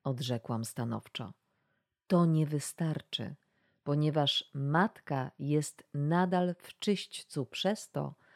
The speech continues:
że nie nauczyła was wartości codziennych mszy.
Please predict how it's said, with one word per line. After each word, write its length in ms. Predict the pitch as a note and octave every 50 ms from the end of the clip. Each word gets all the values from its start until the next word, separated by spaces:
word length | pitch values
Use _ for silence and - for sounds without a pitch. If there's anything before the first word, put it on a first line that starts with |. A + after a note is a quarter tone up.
| - - _ _ _
że 220 | D3 C#3 C#3+ E3+ E3
nie 160 | E3 E3+ E3+
nauczyła 760 | E3+ E3+ F3 - - D#3 D#3 - - - F#3 E3+ E3+ D#3+ D3+
was 580 | D3 C#3+ E3+ F3+ F3 D#3 - - - - - _ _ _ _ _ _ _ _ _
wartości 680 | B2+ D#3 D#3+ D#3+ - - F3+ F3+ - - - - F#3 F3
codziennych 680 | - - D#3+ C#3 - D3+ C#3 C3+ C3+ C3 C3 B2+ -
mszy. 420 | C3 C3 C3+ - - - A#2 A2